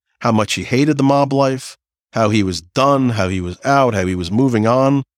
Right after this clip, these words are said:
with his life and moving to Oregon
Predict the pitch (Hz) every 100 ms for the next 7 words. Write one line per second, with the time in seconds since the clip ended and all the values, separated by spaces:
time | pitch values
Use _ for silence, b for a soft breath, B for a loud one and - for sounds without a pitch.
0 | _ _ _ 104 98 90 92 127 135 120
1 | 92 113 120 104 - 110 131 135 127 123
2 | 123